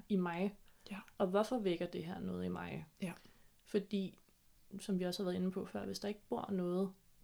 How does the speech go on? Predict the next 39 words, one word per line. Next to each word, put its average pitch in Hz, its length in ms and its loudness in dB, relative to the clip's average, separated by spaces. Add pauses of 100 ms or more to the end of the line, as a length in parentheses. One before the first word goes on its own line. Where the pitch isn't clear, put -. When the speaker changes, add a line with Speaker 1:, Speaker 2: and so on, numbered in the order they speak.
(460)
Speaker 1:
i 220 120 2
dig 202 180 -2 (420)
Speaker 2:
Ja. 175 80 -6 (260)
Speaker 1:
omkring, 190 380 0 (920)
ja, 185 140 0 (280)
hvad 190 120 0
det 185 80 4
nu 185 100 4
end 185 120 6
kan 185 140 -2
være, 180 260 0 (440)
så - 160 2
vil 185 120 4
du 185 80 2
også 185 160 0
være 202 80 0
ligeglad, 214 380 0 (300)
hvis 196 160 -4
folk - 320 0
gør 190 240 4
noget, 185 260 6
siger 214 300 0
noget. 175 360 -2 (480)
Speaker 2:
Lige 202 280 0
præcis. 185 560 -8 (1160)
Og 233 60 -2
når 208 100 6
du 180 60 0
lige 202 180 6
siger 196 200 6
det, 190 120 6
kommer 196 220 2
jeg 180 100 -2
til - 140 -2
at 190 80 -2
tænke 202 320 -2
på, 165 340 0
øh, 160 300 2
Byron 175 400 4